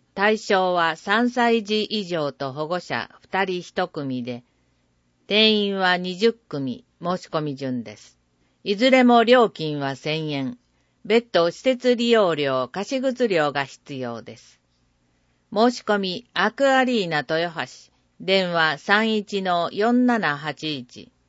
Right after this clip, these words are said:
豊橋市内で行われるスポーツ情報などをアプリで配信しています。スポーツ教室の情報の入手や、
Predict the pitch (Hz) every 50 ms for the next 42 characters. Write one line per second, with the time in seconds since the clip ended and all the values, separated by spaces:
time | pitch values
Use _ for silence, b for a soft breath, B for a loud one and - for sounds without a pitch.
0 | _ _ _ _ _ _ _ _ _ _ _ _ _ _ _ _ - 233 262 285
1 | 302 285 269 294 277 - 302 277 - - 269 269 254 220 185 180 160 165 165 165
2 | 165 - - 190 185 185 180 180 180 175 170 175 175 165 170 170 160 - - _
3 | - 254 262 262 247 - 247 226 233 247 240 226 208 165 175 156 156 151 151 160
4 | 170 156 151 143 139 139 135 _ _ _ _ _ _ - - 262 254 - 226 196
5 | 180 165 151 147 147 143 165 175 175 175 - - 160 156 139 - - - 147 143
6 | 135 131 131 123 117 - - - _ _ _ _ _ _ _ _ _ _ _ _
7 | _ _ _ _ _ _ _ - - - - 269 285 285 262 - - - - 285
8 | 269 240 220 196 - - - 170 165 165 165 165 151 170 214 240 247 240 - 247
9 | 240 240 233 226 226 226 233 233 233 220 185 - - 156 156 151 143 139 147